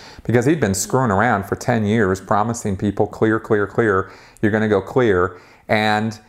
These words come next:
he wasn't really particularly delivering the goods on that. And then he thought at some point in the late fifties and early sixties that he had finally hit on a,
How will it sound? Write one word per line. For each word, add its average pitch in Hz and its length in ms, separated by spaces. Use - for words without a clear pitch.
he 135 100
wasn't 143 320
really 127 260
particularly 117 600
delivering 120 440
the 113 80
goods 135 280
on 92 240
that. - 380
And 110 160
then 131 180
he 160 80
thought 104 560
at 104 180
some 131 260
point 113 240
in 110 60
the 98 60
late 110 220
fifties 104 440
and 98 100
early 104 240
sixties - 480
that 98 80
he 98 140
had 123 300
finally 123 440
hit 110 160
on 101 320
a, 95 240